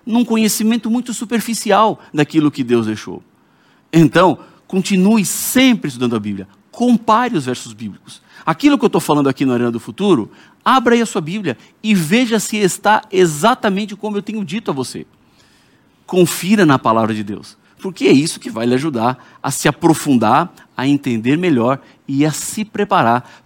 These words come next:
pra tudo aquilo que está por vir. O mundo caminha pra sua destruição. Eu não tenho dúvidas disso.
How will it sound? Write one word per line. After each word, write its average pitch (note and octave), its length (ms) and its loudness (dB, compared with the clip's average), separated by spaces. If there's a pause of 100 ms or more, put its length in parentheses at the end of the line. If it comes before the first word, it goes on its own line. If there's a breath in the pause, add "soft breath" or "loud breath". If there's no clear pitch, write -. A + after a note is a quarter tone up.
pra B2+ 180 -4 (300)
tudo G3+ 380 -6
aquilo E3+ 500 -6
que - 100 -10
está A2 240 -8
por G#2 220 -12
vir. F#2 260 -14 (1400 soft breath)
O G3+ 80 -4
mundo G#3+ 540 4 (200)
caminha E3+ 440 2
pra E3 160 -4
sua D#3+ 160 -6
destruição. D3+ 640 -8 (360)
Eu A2+ 80 -10
não D3+ 120 -4
tenho G3 140 -6
dúvidas G2+ 420 -10
disso. - 340 -20